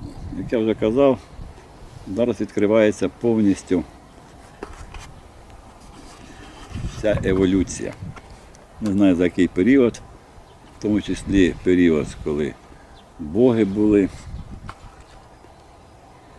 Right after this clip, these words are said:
Тому що зараз іде, ну, як підсумковий екзамен людства,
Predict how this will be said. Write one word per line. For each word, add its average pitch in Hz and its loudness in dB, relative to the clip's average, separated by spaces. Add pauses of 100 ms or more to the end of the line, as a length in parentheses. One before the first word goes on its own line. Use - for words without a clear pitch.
(720)
Тому 101 -4
що 92 -2
зараз 104 2
іде, 95 0 (1080)
ну, 101 -2
як 90 -2
підсумковий 101 2 (800)
екзамен 85 2 (100)
людства, 87 -6